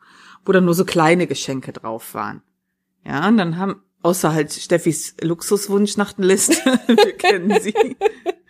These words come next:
Ähm, und da waren halt immer nur so kleine Geschenke drauf von ein paar Euro und, ähm, dann hat man das quasi so heimlich bestellt von dem Wunschzettel und dann haben die Leute so eine Weihnachtsüberraschung gehabt. Finde ich ja prinzipiell schön,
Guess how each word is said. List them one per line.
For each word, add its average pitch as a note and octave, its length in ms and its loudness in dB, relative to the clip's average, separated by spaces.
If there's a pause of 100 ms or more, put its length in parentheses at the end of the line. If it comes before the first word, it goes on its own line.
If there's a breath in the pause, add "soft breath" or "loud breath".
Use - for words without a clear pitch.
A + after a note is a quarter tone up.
(1040 loud breath)
Ähm, F#3+ 260 -2
und - 440 -8
da G3 80 2
waren B3+ 140 2
halt B3+ 120 0
immer A3+ 140 2
nur G3+ 100 2
so F3 120 -8
kleine A3+ 320 0
Geschenke G#3 300 -4
drauf F3 180 -6
von E3 120 -8
ein D#3 60 -14
paar D#3+ 220 -4
Euro G#3+ 680 2
und, D#3+ 300 -12
ähm, E3 180 -8 (480)
dann F3+ 160 -2
hat G#3 160 -2
man F3+ 140 -2
das E3 160 -4
quasi F#3+ 400 -2
so E3 440 -4 (800)
heimlich F#3+ 420 2
bestellt G#3 540 2
von G#3 300 -2
dem F3 240 -2 (140)
Wunschzettel G3+ 720 -2
und F3 240 -6
dann E3+ 160 2
haben E3+ 100 0
die F3+ 60 0
Leute D#3+ 240 2
so D#3+ 80 -4
eine D#3 140 -2
Weihnachtsüberraschung B2 760 -6
gehabt. - 320 -18
Finde G3 260 0
ich G#3+ 100 -2
ja F3 100 -2
prinzipiell F#3+ 580 -4
schön, E3 460 0